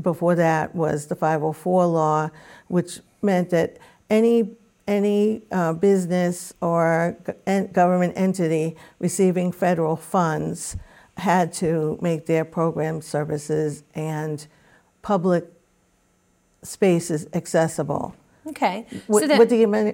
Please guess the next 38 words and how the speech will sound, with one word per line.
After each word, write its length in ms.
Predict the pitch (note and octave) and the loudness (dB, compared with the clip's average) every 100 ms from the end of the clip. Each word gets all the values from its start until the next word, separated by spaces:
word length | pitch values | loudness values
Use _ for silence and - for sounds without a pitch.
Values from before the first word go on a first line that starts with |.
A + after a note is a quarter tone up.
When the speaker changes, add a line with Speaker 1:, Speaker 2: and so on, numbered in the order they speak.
| - | -2
Speaker 1:
what 260 | G#3 G#3 | 0 0
the 120 | G#3+ G3+ | 2 2
A 180 | G#3 | 2
D, 140 | G#3 G3+ | 2 -2
Americans 580 | G#3 G3 G3 G3 G3 F#3 | -2 -2 0 0 0 -2
with 120 | F#3 | -2
Disabilities 800 | G3 F#3+ F#3+ F#3+ F#3+ F3 E3+ E3+ | -2 -2 0 2 2 0 -2 -4
Speaker 2:
Right. 200 | F3 D#3 C#3+ | -6 -4 0
Speaker 1:
Act 300 | E3+ D#3 D3+ | 0 0 -2
did 200 | E3 D#3+ | -2 0
was 200 | E3 D#3 | -2 -2
include 720 | F#3 E3 - E3+ E3 D#3+ D#3+ - _ _ | -6 -8 -6 -4 -2 -4 -8 -16 _ _
private 560 | - E3 D#3+ D#3 - - _ _ _ _ | -6 -2 0 -2 -4 -10 _ _ _ _
companies. 840 | - D#3 - - G2 - - - - _ | -8 -8 -6 -8 -8 -10 -12 -14 -20 _
Speaker 2:
So 120 | - A4+ | -2 0
that 80 | A#4 | 0
sounds 300 | - G3 F#3 | 2 0 0
fairly 300 | F#3+ F3 E3 | -2 -2 -2
easy, 300 | E3 D#3+ G#3 | -4 -4 -4
but 220 | G#3 F3 | -4 -6
it's 200 | E3+ E3+ | -6 -6
not, 380 | E3+ F3+ D3+ C3 - | -4 -2 -4 -6 -12
right? 300 | E3 D#3 G3 - | -12 -12 -10 -2
Speaker 1:
No, 220 | G#3 F#3 | 2 2
it 100 | F3+ | 2
isn't, 440 | E3+ E3 E3+ E3+ | 2 0 -4 -4
because 280 | E3+ E3+ D#3+ | -6 -4 -4
it's 260 | E3+ D3+ - _ _ _ _ - - - | -4 -6 -16 _ _ _ _ -20 -18 -8
almost 360 | F3 D#3+ D#3+ | -4 -4 -4
thirty 280 | G3+ F#3 F3 | 0 2 2
years 320 | E3+ E3+ D#3+ | 0 0 0
later, 500 | D#3+ D#3+ D#3 D3+ D#3+ - - - - | 0 0 0 -2 -4 -8 -20 -14 -2
and 200 | F#3 E3+ | 0 0
there 160 | E3 | 0
are 100 | D3+ | -2
still 260 | D3+ - E3 | -4 -4 -4
places 500 | E3 D#3 D3+ D#3+ D#3 | -4 -6 -6 -8 -6
that 320 | E3+ D3+ D3 | -4 -6 -8